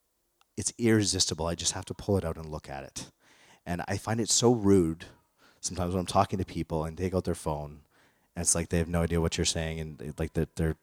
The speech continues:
they're gone. And so I try not to do that to you guys. But, um, you know, I think when it comes to this stuff, for us here at church, here in our context, what does it mean to love each other,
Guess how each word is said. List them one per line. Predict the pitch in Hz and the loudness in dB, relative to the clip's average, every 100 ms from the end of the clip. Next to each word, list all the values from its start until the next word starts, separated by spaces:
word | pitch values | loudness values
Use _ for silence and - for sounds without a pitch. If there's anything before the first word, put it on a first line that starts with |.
| - | -4
they're | 80 | -4
gone. | - 69 65 - - _ _ _ - - - | -4 -10 -12 -18 -20 _ _ _ -20 -20 -8
And | - | 0
so | 95 | 2
I | 104 | 4
try | - | 6
not | 120 110 | 6 6
to | - | 2
do | 95 | 0
that | 92 87 | 0 0
to | - | -2
you | 78 76 | -6 -8
guys. | 67 64 69 - - - - - - - _ _ | -8 -8 -6 -6 -6 -10 -20 -20 -20 -20 _ _
But, | - 90 - | 2 4 4
um, | 90 80 80 80 - _ _ _ _ _ _ _ - - - - _ _ _ | 0 0 -4 -8 -14 _ _ _ _ _ _ _ -6 -6 -20 -20 _ _ _
you | - | 6
know, | 117 117 | 10 10
I | 117 | 8
think | - 147 143 - - _ - | 8 8 8 -2 -12 _ 4
when | 120 | 4
it | 117 | 6
comes | 143 151 | 6 8
to | - | 6
this | 110 107 | 10 10
stuff, | - - 82 87 - - _ _ - | 10 8 4 4 -2 -12 _ _ -12
for | - - - | 2 2 6
us | 95 87 - | 6 6 6
here | 117 | 10
at | 113 | 8
church, | - - 80 - - - - - - | 8 0 -2 -2 0 0 -2 -12 0
here | 131 131 | 6 6
in | 123 | 6
our | 110 113 | 6 6
context, | - 98 85 - 73 71 - - - - _ _ _ _ - - | 4 0 0 0 -4 -2 0 0 0 -4 _ _ _ _ -2 8
what | 139 | 8
does | 151 | 10
it | |
mean | 139 127 | 6 6
to | 123 110 | 6 4
love | 104 104 104 113 | 6 6 8 6
each | - | 6
other, | 101 87 85 80 | 4 4 2 0